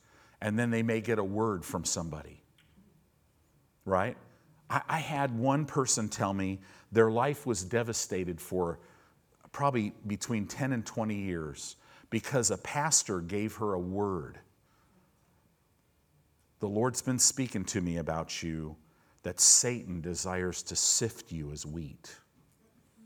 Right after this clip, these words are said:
And so this lady was completely overwhelmed. "Man, ever since he said that, I've just been sifted for, like, the last,"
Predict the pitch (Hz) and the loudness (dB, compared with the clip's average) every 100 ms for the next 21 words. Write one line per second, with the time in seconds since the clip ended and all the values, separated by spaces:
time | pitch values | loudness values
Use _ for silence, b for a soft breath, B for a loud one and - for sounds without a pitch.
0 | 220 220 202 _ _ _ - _ _ _ | -20 -20 _ _ _ _ -20 _ _ _
1 | - - 120 - 135 117 98 - 110 151 | -6 -2 2 4 4 4 0 -6 2 4
2 | 143 131 131 131 107 101 101 95 - 95 | 4 4 4 4 0 0 0 0 -2 -4
3 | - 107 98 98 90 90 90 90 80 67 | -2 -4 -2 -2 -2 -2 -4 -4 -6 -10
4 | - - _ b b b b b b 107 | -16 -20 _ b b b b b b -2
5 | 104 107 107 - 107 98 107 - 107 90 | 0 0 0 0 -2 -2 -2 0 0 0
6 | 85 85 87 90 - 90 87 - 92 - | -4 -2 -4 -2 -4 -4 -6 -4 -6 -8
7 | 82 - 82 80 - 80 80 80 - - | -12 -10 -10 -10 -10 -10 -8 -6 -4 -4